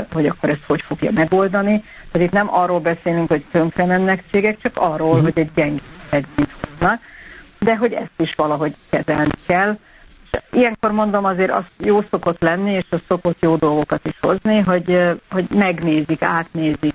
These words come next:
Speaker 1: hogy mire költünk, mennyit költünk, milyen eszközöket használunk. Ugye ma a technológia olyan mértékben fejlődik, hogy, ö,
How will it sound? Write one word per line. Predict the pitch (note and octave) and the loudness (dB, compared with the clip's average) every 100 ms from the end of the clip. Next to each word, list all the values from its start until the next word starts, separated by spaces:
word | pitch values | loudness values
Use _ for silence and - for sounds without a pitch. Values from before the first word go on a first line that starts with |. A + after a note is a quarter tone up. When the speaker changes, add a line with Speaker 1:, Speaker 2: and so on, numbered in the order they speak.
| - | -2
Speaker 1:
hogy | D3+ - | -4 0
mire | F#3 F#3+ F3+ | 0 2 0
költünk, | - D#3+ D#3+ - D3+ | 0 0 0 0 2
mennyit | E3 F3 E3+ - | 4 4 2 0
költünk, | E3+ D#3+ D#3 D#3+ D#3 D#3+ - - - | 0 0 0 0 0 0 -8 -20 -2
milyen | G#3+ G#3+ G3 | 2 2 2
eszközöket | G3 - - E3+ D#3+ F#3 - | -4 -4 -4 -2 0 0 0
használunk. | D#3+ - D#3 D3+ D#3 D#3+ | -4 -2 0 0 0 0
Ugye | D#3 | 2
ma | E3 | 2
a | E3 - | 2 0
technológia | F#3 - E3+ E3+ D#3 F3 | -4 0 0 2 2 2
olyan | D#3+ F#3+ E3 | 2 2 2
mértékben | D#3 D3 D#3 D3 D#3 D#3 | 0 0 -2 0 0 0
fejlődik, | - D#3+ F#3 F#3+ G#3+ G#3 - - - - - | 2 2 2 2 2 -2 -6 -20 -20 -20 -4
hogy, | F#3 F3+ | -2 2
ö, | F3+ F3+ | 2 4